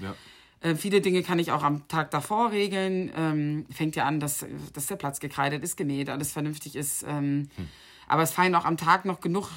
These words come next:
Speaker 2: Dinge an, die dann gemacht werden müssen. Das, okay, haben wir die richtigen Trikots, dass die rausgelegt sind, die Kabinen, jemand muss die Gästemannschaft empfangen.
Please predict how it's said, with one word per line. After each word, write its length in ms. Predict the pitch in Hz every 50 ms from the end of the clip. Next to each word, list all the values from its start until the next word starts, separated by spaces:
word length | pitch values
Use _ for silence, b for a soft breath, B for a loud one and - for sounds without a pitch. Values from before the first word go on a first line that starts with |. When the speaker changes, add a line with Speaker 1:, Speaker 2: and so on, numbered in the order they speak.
| - - _
Speaker 2:
Dinge 260 | 185 180 190 190 175 -
an, 420 | 151 160 165 165 165 165 170 156 b b b b b b b b b b b -
die 60 | 165 160
dann 140 | 170 160
gemacht 340 | 156 165 156 160 160 160 -
werden 180 | 170 160 160 156
müssen. 320 | 160 156 151 - 170 160
Das, 340 | 156 156 147 - - - - 120 127
okay, 300 | 156 160 - 165 165 165 160
haben 180 | 160 156 165
wir 60 | 160 160
die 60 | 165
richtigen 300 | 160 165 160 - 175 160
Trikots, 440 | - - 160 147 - 160 156 156 147
dass 140 | - 170 156
die 140 | - 170 165
rausgelegt 640 | 147 147 151 156 151 - - 147 151 151 143 -
sind, 520 | - 156 151 151 151 151 147 - - - B B B B B B B B -
die 60 | 170
Kabinen, 420 | - 190 185 156 180 165 180 170
jemand 240 | 160 170 165 165 160 170
muss 140 | 175 -
die 100 | - 180 156
Gästemannschaft 800 | 151 143 151 - - 156 143 143 151 151 - - 151 151 - - -
empfangen. 680 | 143 147 143 - 156 147 147 147 143 143 151 147